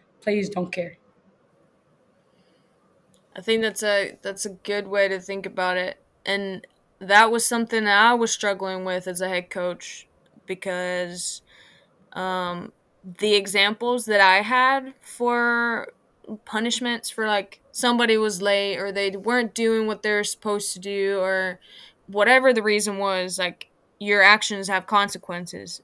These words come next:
Speaker 2: But my, the examples that I had were always, it's fitness. Like, you gotta run and it's terrible. And then I had the same idea. I was like, "I, I don't want this to be this way." But then I didn't have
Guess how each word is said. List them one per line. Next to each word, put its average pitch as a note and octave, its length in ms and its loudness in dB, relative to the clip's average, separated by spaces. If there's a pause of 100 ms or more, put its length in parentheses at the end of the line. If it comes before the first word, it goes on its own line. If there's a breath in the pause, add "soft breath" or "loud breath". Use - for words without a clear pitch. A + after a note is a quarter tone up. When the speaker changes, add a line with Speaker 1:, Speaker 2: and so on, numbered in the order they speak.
Speaker 2:
But F3+ 140 -2
my, G3+ 340 2 (100)
the F#3 140 2
examples G#3 580 0
that G3 100 -2
I A3+ 220 8
had G3 380 2
were F#3 140 0
always, F3+ 640 0 (120)
it's - 140 -4
fitness. - 640 -6 (180)
Like, E3+ 160 -14
you A3+ 80 -2
gotta G3+ 240 0
run F#3 560 -4
and F3+ 120 -6
it's E3+ 160 -2
terrible. G3+ 680 -2 (1000 soft breath)
And G3+ 100 0
then G#3 320 -2
I A3 140 6
had A#3 240 4
the A3 60 -4
same A#3 260 2
idea. A3+ 480 2
I G3 160 2
was F#3 380 -8
like, F#3 260 -6
"I, F#3+ 300 -4 (300)
I F3+ 140 -8 (240)
don't A3+ 280 0
want G3 460 -2
this G#3+ 440 -2 (760)
to F#3+ 180 -6 (160)
be A3 180 0
this A#3 300 2
way." F3+ 380 -6 (160)
But G#3 180 -4
then G#3+ 200 2
I G3 120 0
didn't A3+ 460 -2
have G#3+ 460 -2